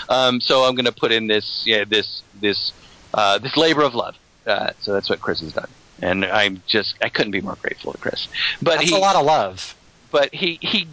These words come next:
Speaker 1: did this breakdown of the number of times each of us has chosen certain movies for our
Speaker 2: <laughs>
Speaker 1: picks. Can you guess what the number,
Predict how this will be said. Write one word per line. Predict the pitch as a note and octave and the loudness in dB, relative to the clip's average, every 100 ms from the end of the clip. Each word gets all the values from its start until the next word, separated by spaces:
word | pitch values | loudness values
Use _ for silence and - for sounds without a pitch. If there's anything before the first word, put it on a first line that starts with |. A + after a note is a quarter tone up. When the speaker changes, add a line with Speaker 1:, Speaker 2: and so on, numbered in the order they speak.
| - _ _ - | -18 _ _ -4
Speaker 1:
did | C4 A3+ | -2 0
this | G3+ | -4
breakdown | - G#3+ G#3+ F#3+ D3+ C#3+ | -2 0 0 0 0 0
of | B2 | -2
the | B2 | -4
number | B2 C3+ D3 E3+ E3+ | 0 2 2 2 0
of | D3+ A#2 A2+ A2+ - - - - | 2 2 2 0 -6 -18 -18 -4
times | D3 B2 A#2 - | 0 2 0 -2
each | B2+ D3+ C#3+ | -4 0 0
of | A#2 | 2
us | A2+ A2+ | 0 -2
has | G#2+ | -6
chosen | - - A2+ A2 G#2+ G2+ | -2 0 0 2 0 0
certain | - A2 G#2+ F#2 | -2 -2 -2 -2
movies | F#2+ F#2+ F2 F2 | 0 2 0 0
for | - | 0
our | F2 F#2+ - - - G3 | 0 0 -2 -4 -2 -2
Speaker 2:
<laughs> | |
Speaker 1:
picks. | - G2+ - - - - - - - | -2 -12 -12 -14 -10 -8 -8 -10 -6
Can | - E3 | -2 0
you | A3 C#4+ G#3 | 2 0 0
guess | F#3+ E3+ C#3 - - - - | 2 2 2 -4 -18 -14 -2
what | D3 - | 0 0
the | |
number, | C#3+ C3+ D3 E3+ F#3+ G#3 | -2 0 2 2 4 2